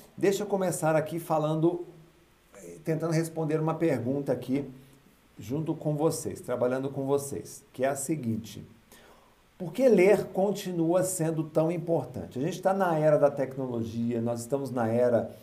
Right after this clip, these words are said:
da, do, do aplicativo, nós estamos na era da inteligência artificial.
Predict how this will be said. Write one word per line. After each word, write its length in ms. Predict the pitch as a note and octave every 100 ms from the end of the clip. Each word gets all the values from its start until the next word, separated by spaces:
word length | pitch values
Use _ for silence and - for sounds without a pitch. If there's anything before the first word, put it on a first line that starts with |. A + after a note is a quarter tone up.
| - - -
da, 680 | A2 A2+ A2+ A2+ A2 G#2+ F#2+ - -
do, 320 | A2+ B2 B2
do 320 | A#2 A2+ A#2
aplicativo, 1000 | A#2+ C#3+ C#3 C3+ B2+ - D3+ D3+ C3 C3
nós 180 | C3 C3
estamos 260 | C#3+ C#3+
na 160 | A#2+ A#2+
era 260 | B2 C3 A#2+
da 100 | B2+
inteligência 600 | B2+ C3 A#2+ C3 D3 C#3+
artificial. 880 | - - C3+ - B2 A2+ B2 D#3+